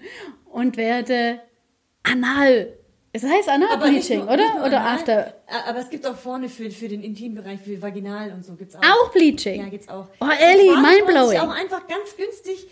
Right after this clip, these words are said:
Speaker 2: für fünfundfünfzig Euro fünfundzwanzig.
Speaker 1: <laughs> Ja.
Speaker 2: So eine Creme holen. Und sich damit voll, aber hab ich grad recherchiert. Warte, ich guck noch mal, was es noch gibt.
Speaker 1: Ja, aber ist es dann, aber wa-, warte mal, also guck mal,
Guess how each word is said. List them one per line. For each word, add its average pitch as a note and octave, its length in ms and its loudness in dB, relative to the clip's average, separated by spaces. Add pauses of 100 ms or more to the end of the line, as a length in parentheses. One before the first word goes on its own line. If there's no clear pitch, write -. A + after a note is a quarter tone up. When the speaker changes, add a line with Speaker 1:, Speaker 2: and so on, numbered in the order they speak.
(140)
Speaker 2:
für E4+ 100 -14
fünfundfünfzig F#4 720 -12
Euro E4 200 -6
fünfundzwanzig. E4 1160 -4
Speaker 1:
<laughs> - 20 2
Ja. F4+ 140 2 (360)
Speaker 2:
So - 180 -12 (440)
eine G#4+ 100 2
Creme A4 540 2
holen. C4 300 0 (920)
Und C#4 140 -6
sich C#4+ 140 -8
damit D4+ 200 -8
voll, D#4 200 -2
aber B3 160 -4
hab B3+ 80 -8
ich - 100 -16
grad C#4+ 160 -10 (100)
recherchiert. G3+ 560 -14 (160)
Warte, C4 220 -8
ich - 80 -18
guck D#4 160 -16
noch C#4 80 -14
mal, A#3 100 -14
was C4 180 -16
es B3+ 120 -20
noch D#4+ 200 -14
gibt. - 340 -10 (380)
Speaker 1:
Ja, C#4 200 4
aber D#4 200 2
ist F#4+ 140 0
es F#4+ 100 -4
dann, E4+ 200 2 (480)
aber D#4+ 200 2
wa-, E4+ 200 0
warte D4 200 0
mal, G3+ 280 -2 (100)
also C4 240 4
guck C#4+ 240 -6
mal, A3+ 240 0